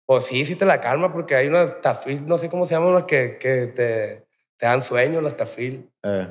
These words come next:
Speaker 1: Te quitan, y pues uno llega a su casa y arranca con las malas amistades donde valió roña todo. Y así te toma una pastillita, te acuestas en tu cuarto y amanece, ya te vas a trabajar, güey.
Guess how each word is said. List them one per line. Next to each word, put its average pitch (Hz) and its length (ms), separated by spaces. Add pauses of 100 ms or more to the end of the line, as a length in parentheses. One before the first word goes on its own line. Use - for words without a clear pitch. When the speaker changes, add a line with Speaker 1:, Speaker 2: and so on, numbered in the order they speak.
(140)
Speaker 1:
Te 120 160
quitan, 131 520
y 135 260
pues 127 260
uno 156 360
llega 151 260
a 160 60
su 135 180
casa 175 480
y 123 480
arranca 127 360
con 147 120
las 120 100
malas 143 260
amistades 135 480
donde 123 460
valió 113 380
roña 127 340
todo. 135 460 (520)
Y 127 100
así 120 220
te 151 60
toma 147 200
una 170 180
pastillita, 147 400
te 147 100
acuestas 127 320
en 139 140
tu 113 140
cuarto 131 340
y 156 40
amanece, 131 480
ya 139 120
te - 60
vas 127 140
a - 40
trabajar, 110 540
güey. 117 180